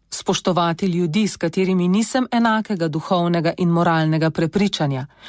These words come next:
nikoli se prepuščati pesimizmu,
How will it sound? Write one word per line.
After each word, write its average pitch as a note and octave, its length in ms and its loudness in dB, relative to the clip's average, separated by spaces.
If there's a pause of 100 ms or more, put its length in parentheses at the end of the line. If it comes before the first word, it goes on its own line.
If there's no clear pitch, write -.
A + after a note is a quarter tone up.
(260)
nikoli C#4 500 4
se C4 240 0
prepuščati A#3+ 720 0
pesimizmu, G3+ 800 0